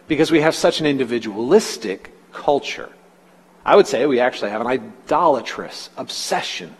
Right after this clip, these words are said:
with the individual in Western culture. We've put a huge emphasis on me, my decisions, my responsibilities, my hopes, my initiative, my, as opposed to a corporate identity, right? That, that there's a we,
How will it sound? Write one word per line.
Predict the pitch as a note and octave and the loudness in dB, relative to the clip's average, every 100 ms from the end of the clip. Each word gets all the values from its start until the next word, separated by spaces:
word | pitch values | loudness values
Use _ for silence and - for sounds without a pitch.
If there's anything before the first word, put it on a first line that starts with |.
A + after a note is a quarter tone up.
| _ | _
with | A#2 A2 | -8 -6
the | A#2 | -4
individual | A2+ G2+ A2 G2+ D#2 - _ - _ _ _ _ F#2+ | -4 -4 -6 -6 -12 -14 _ -20 _ _ _ _ -12
in | G2+ | -6
Western | G#2 - - E2 | -6 -6 -10 -14
culture. | - E2 - - - _ _ _ _ - | -14 -14 -14 -20 -20 _ _ _ _ -6
We've | B2+ | -4
put | D3 | -2
a | - | -4
huge | - - A#3 G#3+ D3+ A#2+ | -4 0 4 4 4 0
emphasis | G#2 - - - - - | -4 -6 -12 -14 -16 -16
on | - A2 G2+ G#2+ | -6 -6 -4 -6
me, | A#2 G2+ - - _ _ _ _ - | -6 -8 -14 -20 _ _ _ _ -2
my | B2+ D#3+ | 6 8
decisions, | F#3 - C#3 G#2+ G#2+ A#2 | 8 2 -2 -2 -6 0
my | B2 D#3+ | 6 6
responsibilities, | E3+ - B2 A2 G#2 G#2 F#2+ F#2 - | 6 2 0 -2 -6 -8 -6 -10 -8
my | B2+ C3+ D#3+ E3 | 0 4 4 4
hopes, | B2 F#2+ G2 - - - - - - A2 | -4 -8 -8 -12 -14 -20 -20 -20 -16 -12
my | A#2+ A#2 C#3 F#3 | -4 4 6 8
initiative, | E3 B2 - A2+ F#2 F2+ - | 6 2 -2 -6 -6 -8 -6
my, | B2 C3 C3+ D3 D#3+ - - - - | 2 4 6 4 2 -4 -20 -20 -2
as | C3+ C3+ | 0 0
opposed | - C#3 C#3 - | 2 4 4 0
to | - B2 A#2+ - - | -2 -2 -2 -4 -12
a | |
corporate | - - E3+ E3+ - A#2+ | -12 2 6 6 6 2
identity, | G#2+ G#2 B2+ A2+ - - - _ - | 2 0 -2 -2 -8 -14 -20 _ -4
right? | A2+ A#2+ B2 | 0 0 0
That, | B2 - - | -4 -4 -8
that | A#2 A#2+ | -8 -2
there's | B2+ A#2+ | -2 0
a | |
we, | G#2 A2 C#3+ B2+ F#2 - | -4 -4 -4 -4 -6 -12